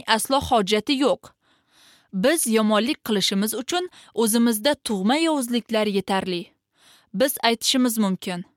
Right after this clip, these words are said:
"Meni shayton bunga majburladi." Biz gunohga yoki vasvasaga berilganimizni shayton bizni shunday qilishga majburlaganini aytishimiz mumkin.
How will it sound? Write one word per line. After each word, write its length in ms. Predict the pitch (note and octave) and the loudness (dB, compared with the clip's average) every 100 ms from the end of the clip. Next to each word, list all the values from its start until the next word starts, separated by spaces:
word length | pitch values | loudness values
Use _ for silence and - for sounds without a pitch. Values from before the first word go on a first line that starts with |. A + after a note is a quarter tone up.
| _ _ _ - _ | _ _ _ -20 _
"Meni 260 | G3+ G3 A3+ | 0 2 2
shayton 480 | B3+ G#3 B3 A#3 | 0 0 2 0
bunga 240 | G#3+ G#3+ A#3+ | 2 2 2
majburladi." 760 | A3 A3+ C#4+ D#4+ C4+ F3+ F3 - _ _ _ _ _ - | 2 0 0 2 2 0 -4 -8 _ _ _ _ _ -4
Biz 220 | D#4+ C4 | -2 0
gunohga 600 | G3+ G#3+ G3+ - A#3+ B3+ - - - | 2 2 0 -2 0 0 -4 -10 -2
yoki 420 | A#3 B3 D#4 A3+ | 0 0 0 2
vasvasaga 600 | A3 - G#3 A3 B3 A#3+ | 0 0 -2 -2 0 2
berilganimizni 880 | A#3+ A#3 G3+ G3+ F#3 F3+ G#3 C#4 F4 _ - - | 2 2 2 2 0 0 2 0 0 _ -18 -6
shayton 520 | - A#3+ - D#4+ A#3+ | 0 0 2 2 2
bizni 240 | G#3 C4 | 0 0
shunday 340 | - E4 E4 D4+ | 0 -2 -2 -2
qilishga 460 | - A#3+ - C#4+ | -2 -4 -2 0
majburlaganini 960 | A#3+ G#3+ G#3 A3+ A#3 A3 G3+ G3 F#3+ C4 | 2 0 -2 -2 -2 0 0 0 0 2
aytishimiz 580 | C4 B3+ - D#4+ E4 C4+ | 0 0 -2 -4 -4 0
mumkin. 460 | G#3+ F#3+ - F3 | 0 -2 -4 -8